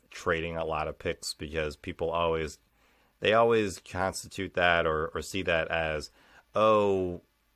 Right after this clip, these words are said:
you're giving up talent, you're giving up this unknown, this mystery box." Well, really, to see if we won this trade, none of those picks will matter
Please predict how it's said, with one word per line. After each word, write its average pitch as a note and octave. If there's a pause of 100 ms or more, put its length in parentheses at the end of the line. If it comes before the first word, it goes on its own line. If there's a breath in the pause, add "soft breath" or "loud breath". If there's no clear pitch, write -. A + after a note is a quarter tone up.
(260)
you're F#2+
giving G2+
up E2+
talent, F2+
you're D#2+
giving E2
up D#2
this D#2 (100)
unknown, F2
this -
mystery E2
box." C#2+ (500 soft breath)
Well, G2 (680 soft breath)
really, B2+
to F2+
see G#2
if F2
we F#2+ (520)
won F2+
this F#2
trade, G2 (680 soft breath)
none A2
of A#2
those G#2+
picks -
will E2+
matter D2+